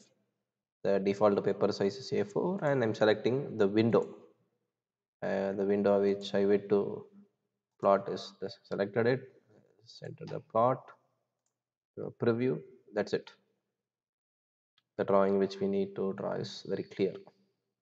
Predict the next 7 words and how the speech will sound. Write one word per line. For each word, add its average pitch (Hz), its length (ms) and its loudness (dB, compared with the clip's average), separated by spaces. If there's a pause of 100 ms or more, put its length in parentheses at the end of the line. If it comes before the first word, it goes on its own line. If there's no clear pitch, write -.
(960)
And 120 380 0
you 107 80 -2
can 107 160 0
press 104 240 0 (100)
this, - 460 -4
uh, 92 300 -6 (100)
print, 110 380 -4